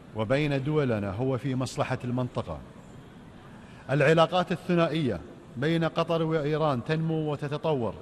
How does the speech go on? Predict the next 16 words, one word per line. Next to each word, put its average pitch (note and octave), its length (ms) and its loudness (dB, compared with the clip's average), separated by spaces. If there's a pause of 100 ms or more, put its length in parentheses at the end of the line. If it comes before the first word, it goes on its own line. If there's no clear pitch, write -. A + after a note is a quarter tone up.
(160)
باستمرار C#3+ 680 2
على C3+ 300 0
أساس C#3+ 320 -2
المصالح C3 560 -4
المشتركة B2+ 600 0 (580)
والجيرة C3+ 500 2
الحسنة، A#2 480 0 (640)
ولا F3+ 240 6
يوجد E3+ 420 -2
أي E3 240 0
خلاف D#3+ 440 0
متعلق D3+ 600 -2
بالعلاقات C#3+ 720 -2
الثنائية C#3 560 -2
بين C#3 280 0
بلدينا. C3+ 560 -2